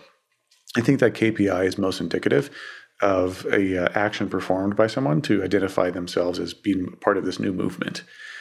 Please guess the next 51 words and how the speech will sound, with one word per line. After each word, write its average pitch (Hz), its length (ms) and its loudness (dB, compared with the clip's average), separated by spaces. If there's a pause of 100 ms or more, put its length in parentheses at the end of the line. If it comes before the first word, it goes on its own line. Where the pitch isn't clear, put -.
(140)
'Cause - 120 -10
Bitcoin 107 360 0
itself 95 300 2
is 90 120 -2
a - 20 -2
revolution. 104 640 2 (160)
You're 101 200 -4
rejecting 107 680 2 (340)
your 107 160 2
own 113 160 4
government's 104 400 2
money 101 300 2
and 92 80 -2
you're 92 80 -4
saying, 92 300 -2
"I 92 80 0
don't 104 300 0
trust - 300 0
you 95 80 -4
or 92 60 0
believe 110 320 2
in 95 80 0
you 92 100 0
anymore," 98 420 2 (560)
and 104 60 -8
you're 101 80 2
buying 110 240 2
a 98 60 0
new 104 140 2
one. - 280 -4 (120)
So 113 340 4 (580)
that's 147 200 4
my 143 100 2
primary 117 400 2
K 113 160 4
P 110 180 2
I. 107 280 6
I - 160 -2
think 104 200 -4
that 101 140 2
that's 95 180 2
done 101 340 2
via 92 440 4 (340)
some 110 220 2
things 110 160 2
that 107 160 6
are 107 80 6
out 107 120 4
of 107 100 2
our 107 100 4
control. - 500 0